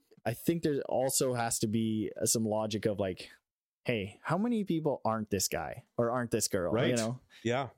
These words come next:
Speaker 1: it's,
Speaker 2: exactly.
Speaker 1: uh, the believe in yourself, maybe this, this person who's telling you that gets a percentage of the cut of your investment.
Speaker 2: Oh,
Speaker 1: Uh, you
Speaker 2: wow.
Speaker 1: know what I mean? And then you're
Speaker 2: Great to believe in yourself, but it's,
Speaker 1: <laughs>
Speaker 2: it's,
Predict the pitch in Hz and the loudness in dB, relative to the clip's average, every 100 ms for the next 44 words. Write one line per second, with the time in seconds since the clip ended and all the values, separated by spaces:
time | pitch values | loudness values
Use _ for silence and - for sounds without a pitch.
0 | _ _ 117 117 117 127 131 110 98 147 | _ _ 2 4 2 4 4 2 0 0
1 | 143 135 139 156 156 156 147 151 165 147 | 0 2 0 0 0 0 2 0 0 0
2 | 135 147 151 139 147 - - 147 - - | 0 0 0 0 0 0 -2 -2 0 -2
3 | 147 143 135 135 143 143 143 139 131 139 | 0 -2 -2 -2 0 0 0 0 -2 -2
4 | 147 - 151 143 135 123 127 - 147 - | 0 0 0 0 0 0 -2 0 -2 0
5 | 120 120 120 113 117 - 117 107 101 - | 0 2 0 2 0 2 0 0 -2 -6
6 | - - 90 82 110 107 107 - 143 143 | -6 -2 0 0 0 0 2 2 2 0
7 | 139 135 147 185 - 160 156 151 156 151 | 0 0 0 -2 -2 0 0 -2 -4 -6
8 | 143 120 - 117 92 117 107 98 - 98 | -6 -6 -6 -6 -4 -4 -6 -4 -2 0
9 | 92 - 107 110 170 - 123 - - - | -2 0 0 2 0 0 -2 -2 -4 -8